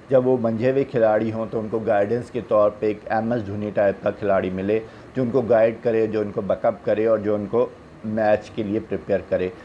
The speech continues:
इसलिए मेरे ख्याल से Indian जो policy maker हैं वो ये चाह रहे हैं कि एमएस धोनी को national team का coach बनाया जाए और यंगस्टर्स के साथ राहुल द्रविड़ को continue किया जाए, यंगस्टर्स के साथ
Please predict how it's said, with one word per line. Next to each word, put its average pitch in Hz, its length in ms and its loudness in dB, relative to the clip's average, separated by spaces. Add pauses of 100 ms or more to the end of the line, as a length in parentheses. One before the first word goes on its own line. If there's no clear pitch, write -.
(340)
इसलिए 160 460 4
मेरे 151 160 0
ख्याल 139 220 4
से 139 340 0 (320)
Indian 135 420 0
जो 127 120 2 (320)
policy 117 440 2
maker 117 400 2
हैं 113 260 -2
वो 113 180 0
ये 113 200 0
चाह 113 260 2
रहे 107 120 0
हैं 104 100 -6
कि 117 80 0
एमएस 123 400 -2
धोनी 104 280 -6
को 107 320 -2 (440)
national 117 500 0
team 117 260 -2
का 120 140 2
coach 113 240 0
बनाया 110 400 -2
जाए 104 420 2 (340)
और 117 420 8 (1040)
यंगस्टर्स 123 1040 0
के 131 100 -2
साथ 110 440 4 (100)
राहुल 104 280 2
द्रविड़ 98 280 -2 (100)
को 104 60 -6
continue 120 460 -4
किया 123 200 0
जाए, 117 380 6 (280)
यंगस्टर्स 113 460 -4 (100)
के 117 100 -4
साथ 107 340 2